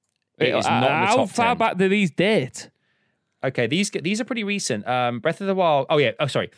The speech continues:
Speaker 1: Uh, Breath of the Wild is not number eleven. My bad. Okay.
Speaker 2: Okay.
Speaker 1: But Breath of the Wild. So basically, the, the score, I'm looking at scores that are ninety-seven upwards. There is only one game ever that has ever got a ninety-nine.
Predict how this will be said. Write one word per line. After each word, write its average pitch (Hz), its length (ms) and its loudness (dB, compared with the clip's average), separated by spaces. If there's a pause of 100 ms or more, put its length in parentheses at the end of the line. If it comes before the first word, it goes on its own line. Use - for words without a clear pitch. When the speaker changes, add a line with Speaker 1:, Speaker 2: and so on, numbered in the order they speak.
(400)
Speaker 1:
Uh, 147 60 -4 (100)
Breath 143 160 0
of - 60 -8
the 131 40 2
Wild 117 140 4
is 101 60 -4
not 110 200 -4
number 98 200 -4
eleven. 78 360 -12 (260)
My 117 140 0
bad. 78 240 -10 (120)
Okay. 87 360 -6
Speaker 2:
Okay. 107 220 -2
Speaker 1:
But 120 100 -2
Breath 165 140 0
of - 80 -8
the 185 60 0
Wild. 170 200 2
So 135 100 0
basically, 127 500 -4
the, 127 120 -2
the - 140 -6
score, 165 440 0
I'm 151 80 -2
looking 180 200 -2
at 135 100 -2
scores 131 340 0
that 85 60 -2
are 110 80 -4
ninety-seven 123 760 -2
upwards. 82 560 -12 (480)
There 147 140 4
is 147 100 2
only 160 280 0
one 170 380 0
game 160 360 0
ever 123 480 -2 (340)
that 131 140 0
has 127 280 0
ever 139 260 2
got 110 420 0 (220)
a 110 100 -2
ninety-nine. 101 1000 -4